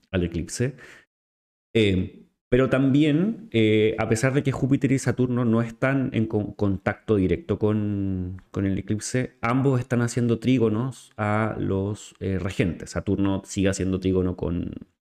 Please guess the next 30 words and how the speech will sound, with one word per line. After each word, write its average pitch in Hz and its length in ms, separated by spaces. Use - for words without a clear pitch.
con 95 140
Marte, 113 360
aunque 101 180
está 98 320
un 92 160
poco - 180
más 92 420
separado 92 500
ya, 107 340
y 110 80
Venus 113 500
está 113 440
acercándose 107 760
poco 113 220
a 107 80
poco 117 280
a 107 60
este 104 180
trígono 107 360
con 82 180
Júpiter. - 480
Entonces, 95 560
no, 120 260
no 117 220
veo 120 240
que 120 200
necesariamente 107 600
esté 110 180
todo 107 280
perdido, 107 680